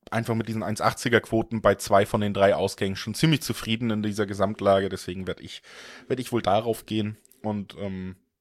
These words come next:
wollte sagen, lass uns direkt mal auf den, auf den Samstag springen und vor allen Dingen auch, äh, mit, ja, zumindest, äh,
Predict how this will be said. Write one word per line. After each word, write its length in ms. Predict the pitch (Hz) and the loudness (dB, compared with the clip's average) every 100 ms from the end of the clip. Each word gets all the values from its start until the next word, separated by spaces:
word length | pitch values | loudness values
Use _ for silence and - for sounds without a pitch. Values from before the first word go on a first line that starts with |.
| _ _ _ _ - | _ _ _ _ -2
wollte 180 | 123 113 | 0 6
sagen, 180 | 113 117 | 6 6
lass 160 | 117 | 2
uns 220 | 131 - 92 | 0 -4 -8
direkt 420 | 110 110 104 - | -2 -2 -2 0
mal 140 | 110 | 0
auf 200 | 85 107 | 0 -2
den, 280 | - 107 107 - - - - - _ | 0 0 0 -6 -16 -16 -16 -18 _
auf 220 | - 104 - | 0 0 0
den 280 | 113 104 | -2 -2
Samstag 540 | 101 98 147 - 120 - | 0 0 0 4 4 6
springen 420 | - - 123 143 | 0 4 6 6
und 120 | 120 | 4
vor 160 | - 101 | 6 6
allen 160 | 113 | 6
Dingen 140 | 127 120 | 4 6
auch, 580 | 123 127 - - 117 113 | 10 10 8 2 4 4
äh, 40 | |
mit, 480 | 113 110 - - 98 | 4 0 -2 -6 -6
ja, 160 | 120 123 | -10 -10
zumindest, 680 | - 113 113 131 - - 123 | -6 -4 -2 -2 -4 -6 -2
äh, 260 | 135 135 | 2 2